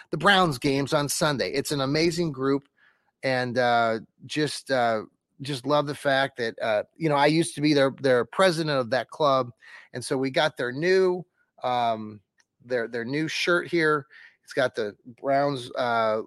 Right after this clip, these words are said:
well, I'm over here. <laughs> And, uh, it's got the skyline of Wichita, Kansas. Yeah, if you ever go to, out there to Kansas,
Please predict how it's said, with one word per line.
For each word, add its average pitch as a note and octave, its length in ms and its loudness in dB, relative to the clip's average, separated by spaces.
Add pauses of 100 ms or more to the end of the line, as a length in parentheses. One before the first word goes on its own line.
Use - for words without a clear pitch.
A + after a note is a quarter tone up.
(140)
well, A#2+ 220 -4
I'm B2 140 -4
over B2 200 -6
here. G#2 300 -6 (380)
<laughs> - 80 4 (1040)
And, F#3+ 340 6
uh, D#3+ 420 4 (260)
it's - 100 -20
got F#3 200 4
the C#3+ 80 -6
skyline G#3+ 600 4
of A#2+ 200 -2
Wichita, F#3 720 2
Kansas. G3+ 760 2
Yeah, D#3 200 4
if C3 100 -2
you D3+ 80 2
ever F#3+ 180 4
go F#3 160 4
to, F3 220 2
out D#3 220 2
there D#3 180 4
to C3+ 60 -4
Kansas, C#3 520 -4